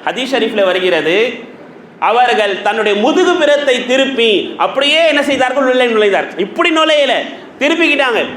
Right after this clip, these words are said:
திருப்பி கொண்டு முதுகு காட்டிக்கொண்டே என்ன செய்தார்கள், அவர்கள் நுழைந்தார்கள். இதை பார்த்த மக்கள் எல்லாம், அரசருக்கு இவ்வளவு பெரிய அவமதிப்பு செய்துவிட்டாயே, இவ்வளவு பெரிய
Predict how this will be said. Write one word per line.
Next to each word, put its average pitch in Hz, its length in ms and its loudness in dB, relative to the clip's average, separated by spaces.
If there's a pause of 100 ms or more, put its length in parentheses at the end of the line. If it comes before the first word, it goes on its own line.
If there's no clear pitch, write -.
(260)
திருப்பி 330 360 2
கொண்டு 240 640 2
முதுகு 320 600 2
காட்டிக்கொண்டே 269 640 0
என்ன 262 180 0
செய்தார்கள், 247 460 0
அவர்கள் 226 440 2
நுழைந்தார்கள். 214 640 2
இதை 165 200 -2
பார்த்த 247 420 0
மக்கள் 220 280 -2
எல்லாம், 214 500 0 (160)
அரசருக்கு 277 500 0
இவ்வளவு 277 380 0
பெரிய 269 200 0
அவமதிப்பு 254 520 -2
செய்துவிட்டாயே, 208 720 -2 (1040)
இவ்வளவு 330 380 2
பெரிய 311 180 0